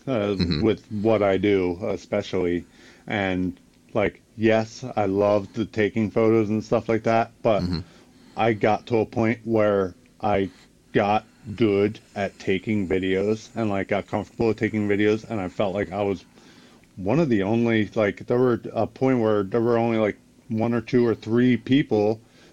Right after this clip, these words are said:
Speaker 1: that were doing video at a drift event. And so, like,
Speaker 2: Mm-hmm.
Speaker 1: it just got saturated with photos for a little while. So it's just like, well,
Speaker 2: Mm-hmm.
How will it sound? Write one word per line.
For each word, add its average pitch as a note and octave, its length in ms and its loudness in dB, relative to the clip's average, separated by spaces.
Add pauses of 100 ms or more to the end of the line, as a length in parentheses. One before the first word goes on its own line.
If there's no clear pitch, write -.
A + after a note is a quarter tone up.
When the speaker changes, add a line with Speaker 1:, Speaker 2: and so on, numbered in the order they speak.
Speaker 1:
that A#2 140 2
were A#2 140 4
doing B2 640 2
video G2+ 440 4
at G2+ 120 2
a G#2+ 80 2
drift G2+ 220 0
event. E2+ 400 -4
And A#2+ 100 -8
so, A2+ 240 2
like, G#2 140 0
Speaker 2:
Mm-hmm. D#2+ 300 -6 (160)
Speaker 1:
it C3 160 2
just D3+ 200 2
got A#2+ 280 2
saturated A2 760 0
with F#2 180 -4
photos B2 560 2
for G#2+ 180 -2
a G2 100 2
little G2 220 2
while. G2+ 380 2
So A2 300 0
it's G2 120 -2
just G#2+ 160 -10
like, G#2 280 -2
well, B2+ 260 2
Speaker 2:
Mm-hmm. F2 240 -6